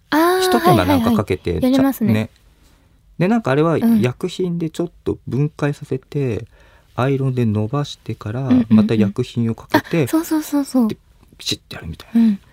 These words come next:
Speaker 1: それやってました。
Speaker 2: あ、やってたの？小学生から。
Speaker 1: もう、
Speaker 2: え、そんなじゃあ気になってたの？
Speaker 1: 前髪ピンって。そう、めっちゃ気になってたんですよね。
Speaker 2: でも最初ピン？
Speaker 1: ピン。
Speaker 2: ピン派？
Speaker 1: ピン派。
Speaker 2: マジ？
Speaker 1: で、ようやく中学校ぐらいから、
Speaker 2: うん。
Speaker 1: 多分、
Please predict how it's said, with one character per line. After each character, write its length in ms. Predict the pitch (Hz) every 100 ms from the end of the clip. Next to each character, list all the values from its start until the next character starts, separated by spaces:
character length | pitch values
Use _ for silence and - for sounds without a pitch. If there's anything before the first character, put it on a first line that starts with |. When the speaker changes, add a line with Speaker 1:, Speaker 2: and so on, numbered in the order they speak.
| _ _ -
Speaker 1:
そ 200 | - 247
れ 120 | 285
や 120 | 285
っ 60 | 285
て 140 | -
ま 160 | 247 247
し 100 | -
た。 140 | 196 -
Speaker 2:
あ、 100 | 95
や 80 |
っ 40 | 110
て 100 | -
た 60 |
の？ 60 | 113
小 120 | -
学 160 | 98 -
生 140 | 82
か 80 | -
ら。 60 | -
Speaker 1:
も 340 | 247 240 233 202
う、 20 |
Speaker 2:
え、 40 |
そ 120 | -
ん 80 | -
な 80 | 277
じ 80 | 277
ゃ 40 |
あ 20 | 269
気 80 | 262
に 60 |
な 100 | 254
っ 20 | -
て 100 | 277
た 40 |
の？ 60 | -
Speaker 1:
前 60 |
髪 20 |
ピ 20 | -
ン 40 |
っ 20 |
て。 420 | - _ _ - -
そ 80 | 226
う、 60 |
め 100 | 214
っ 20 |
ち 120 | - 269
ゃ 40 |
気 80 | 262
に 80 | 269
な 120 | 277
っ 20 |
て 100 | 294
た 120 | 269
ん 80 | 240
で 80 | 233
す 140 | -
よ 60 | 208
ね。 300 | 196 202 214
Speaker 2:
で 60 | 214
も 60 |
最 100 | 220
初 100 | 110
ピ 160 | - 110
ン？ 140 | 143 - - - _ _
Speaker 1:
ピ 160 | 254 196
ン。 80 | -
Speaker 2:
ピ 120 | 113
ン 20 |
派？ 260 | - 104 - -
Speaker 1:
ピ 80 | 233
ン 40 |
派。 240 | 233 208 85
Speaker 2:
マ 200 | 78 92
ジ？ 220 | 85 - _ _ -
Speaker 1:
で、 380 | 254 277 285 220
よ 240 | 233 320
う 60 | 392
や 120 | 403
く 160 | 392 -
中 200 | - - 415 466 480 466
学 180 | 494 453 _ _ _ _ _ _ -
校 280 | - 359 349
ぐ 140 | 370
ら 120 | 339
い 80 | 247
か 100 | -
ら、 80 | 202
Speaker 2:
う 40 | 101
ん。 200 | 90 - _ -
Speaker 1:
多 120 | 240
分、 200 | 208 196